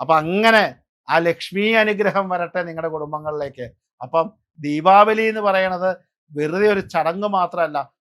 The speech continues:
മഹത്തരമായി നിൽക്കുന്ന ഏറ്റവും സമാധാനത്തിൻ്റെയും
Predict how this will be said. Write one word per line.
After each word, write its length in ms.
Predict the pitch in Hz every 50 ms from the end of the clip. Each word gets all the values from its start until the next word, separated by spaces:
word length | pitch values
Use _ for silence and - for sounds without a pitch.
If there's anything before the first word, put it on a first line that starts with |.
| - 147 147 156
മഹത്തരമായി 880 | 160 - - 208 214 208 - _ _ 226 220 220 220 214 214 202 202 202 196
നിൽക്കുന്ന 340 | 196 190 196 190 175 170 156 143 123 - _ _ _ _ 196 208
ഏറ്റവും 520 | 208 - _ _ _ - 254 247 247 233 208 - -
സമാധാനത്തിൻ്റെയും 1200 | 208 185 180 185 190 196 208 220 185 175 208 214 214 220 214 214 - 220 214 214 208 202 190 180 165